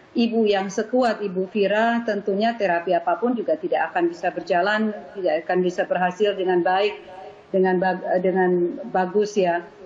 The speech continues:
Dengan adanya Ibu Vira tadi saya mendengar bagaimana memberikan dukungan terus-menerus, dibawa dalam doa. Kekuatan ini menjadi kekuatan yang luar biasa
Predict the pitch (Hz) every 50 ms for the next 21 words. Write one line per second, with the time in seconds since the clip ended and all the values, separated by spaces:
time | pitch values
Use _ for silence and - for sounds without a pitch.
0 | - - - - - - - 180 220 214 226 226 226 233 - 226 220 226 226 220
1 | 226 226 226 233 214 240 233 233 240 226 247 254 254 233 220 214 226 220 240 220
2 | 220 220 220 202 202 196 202 208 214 202 196 185 196 202 202 202 202 202 214 220
3 | 233 226 214 202 196 190 185 - 202 196 185 202 202 - 226 220 214 208 208 -
4 | 214 214 247 269 269 269 269 254 240 233 226 220 240 233 233 226 233 - 202 175
5 | 180 175 196 233 233 226 233 226 233 233 233 233 233 226 226 - - 226 220 220
6 | 220 - 220 - - 233 226 226 226 240 233 240 240 247 254 285 311 311 294 262
7 | 226 214 202 214 214 233 214 - - 226 214 214 214 226 220 220 214 208 208 202
8 | 202 196 190 190 180 202 202 208 233 277 277 - 233 196 180 175 170